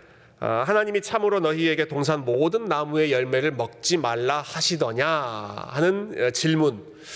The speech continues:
아, 우리말은 아주 점잖게 이렇게 번역이 돼 있습니다. 근데 저도 이번에, 아, 오늘 말씀 준비하면서 좀 새롭게 배운 내용인데 히브리어 원어를 보니까,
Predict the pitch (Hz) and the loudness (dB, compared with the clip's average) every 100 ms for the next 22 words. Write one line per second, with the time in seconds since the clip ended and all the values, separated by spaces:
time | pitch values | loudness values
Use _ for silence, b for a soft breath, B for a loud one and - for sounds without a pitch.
0 | B B B - 110 107 110 156 156 165 | B B B -6 -2 0 0 2 0 0
1 | 147 160 160 - - 147 185 202 180 156 | -2 -4 -6 -8 -2 0 2 0 -2 -2
2 | 139 120 - 113 - 123 110 104 - 139 | 0 0 -4 -8 -4 0 2 0 0 0
3 | 143 135 123 123 - 107 101 113 104 - | 0 0 0 0 -2 -2 0 -2 -6 -14
4 | - - - - _ _ _ _ - - | -20 -20 -20 -20 _ _ _ _ -10 -6
5 | 127 143 156 160 165 165 160 160 B B | 0 2 2 2 2 2 -2 -8 B B
6 | 117 135 185 165 190 160 165 160 147 139 | 0 2 2 0 -2 -2 0 0 0 -2
7 | 143 147 147 190 185 160 143 139 143 131 | 0 0 0 0 0 0 2 2 4 2
8 | 113 104 107 160 120 - 220 226 214 131 | 2 0 0 0 0 -2 0 2 2 0
9 | 139 185 180 151 127 110 107 - 151 110 | 2 2 2 0 0 -2 -2 0 -2 -2